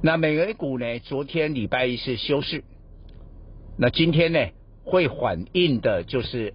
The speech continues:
A I的狂热是继续吗？还是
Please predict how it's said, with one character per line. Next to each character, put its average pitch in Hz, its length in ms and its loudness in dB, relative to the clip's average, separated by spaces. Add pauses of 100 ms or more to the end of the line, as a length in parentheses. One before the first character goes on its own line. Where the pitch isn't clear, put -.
A 160 260 6
I 147 320 0
的 117 220 -2 (100)
狂 110 400 -4
热 165 320 2
是 - 220 -6
继 151 240 -2
续 131 180 0
吗？ 107 240 0 (880)
还 120 240 0
是 135 260 0